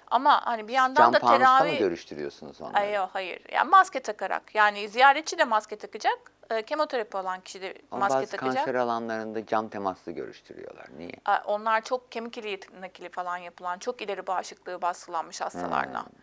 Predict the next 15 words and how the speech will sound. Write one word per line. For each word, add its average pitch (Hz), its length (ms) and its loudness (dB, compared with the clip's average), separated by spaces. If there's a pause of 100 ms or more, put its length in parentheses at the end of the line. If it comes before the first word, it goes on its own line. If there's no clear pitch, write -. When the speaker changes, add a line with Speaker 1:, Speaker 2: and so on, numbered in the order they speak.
(220)
Speaker 1:
Bazen, 214 360 4 (140)
e, 196 260 -6
özellikle 208 540 -2
lenfoma 202 420 -6
ya 196 120 -10
da 202 40 -10
lösemi 202 360 -10
hastalarında 208 640 -6
kemik 240 300 -8
iliği 185 240 -12
nakli 170 260 -6
Speaker 2:
Arkadaşımı 190 360 -6
Speaker 1:
yapılıyor. 214 220 2
Speaker 2:
kaybettim, - 480 -2
gazeteci. - 560 -18